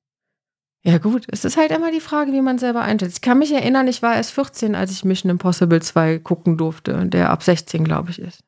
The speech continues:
Hat mir Mama damals erlaubt. Das fand ich schon ziemlich cool.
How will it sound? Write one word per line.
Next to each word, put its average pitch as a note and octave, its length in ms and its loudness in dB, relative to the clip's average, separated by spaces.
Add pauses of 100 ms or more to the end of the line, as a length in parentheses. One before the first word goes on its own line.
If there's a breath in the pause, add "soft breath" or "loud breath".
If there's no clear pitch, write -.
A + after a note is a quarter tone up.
(340)
Hat F3 140 -2
mir E3 100 4
Mama D#3+ 280 2
damals E3 380 -4
erlaubt. D#3+ 500 -6 (260)
Das - 140 -6
fand D3 180 -2
ich C#3 80 -6
schon F#3+ 160 -2
ziemlich C4+ 400 0
cool. D4+ 260 2